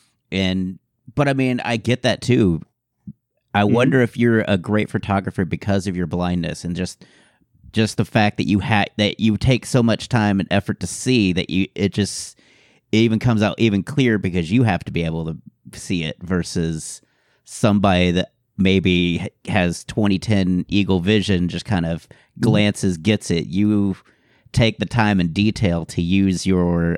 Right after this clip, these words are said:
Speaker 1: I guess, weakness to be your biggest advantage in that situation.
Speaker 2: Exactly. And I was pretty freaked out. I'm like, "I don't know if this is gonna work." I'd left my job at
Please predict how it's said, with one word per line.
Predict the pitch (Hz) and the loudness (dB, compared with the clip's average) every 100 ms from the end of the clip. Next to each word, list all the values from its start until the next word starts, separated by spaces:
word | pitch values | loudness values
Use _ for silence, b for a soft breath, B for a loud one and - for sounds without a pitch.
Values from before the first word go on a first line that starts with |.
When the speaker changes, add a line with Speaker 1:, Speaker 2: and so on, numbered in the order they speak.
| - | 0
Speaker 1:
I | |
guess, | 87 82 | 0 -2
weakness | 87 127 - 95 - | 0 0 2 -2 -2
to | 87 | -2
be | 92 | 0
your | 87 82 | 0 0
biggest | 90 82 - | -2 -2 -8
advantage | 69 101 110 82 78 | -4 0 0 -2 -4
in | 76 | -8
that | 67 | -10
situation. | - 82 - 73 - - - - _ _ _ _ _ _ _ _ _ _ _ _ | -8 -8 -6 -6 -8 -12 -14 -18 _ _ _ _ _ _ _ _ _ _ _ _
Speaker 2:
Exactly. | 131 123 107 104 98 95 - - 143 _ _ | 0 0 0 0 -2 -4 -8 -10 -12 _ _
And | - 110 - 104 104 - - _ | 0 2 4 4 2 0 -10 _
I | 139 | 0
was | 160 185 | 2 0
pretty | - 175 | 0 0
freaked | 139 151 127 131 | 2 0 0 0
out. | 147 | 0
I'm | 110 101 | 0 0
like, | 110 | -2
"I | 98 | -2
don't | 107 113 | -2 -2
know | 110 110 | -2 -4
if | 110 | -4
this | 110 - | -12 -8
is | 110 | -2
gonna | 113 | 0
work." | 104 127 127 110 | 4 4 2 2
I'd | 95 101 95 _ - | 0 0 -4 _ -12
left | 113 113 110 - | -2 -2 -2 -2
my | 107 98 | 0 0
job | 98 95 101 95 | 2 2 2 0
at | 98 | -4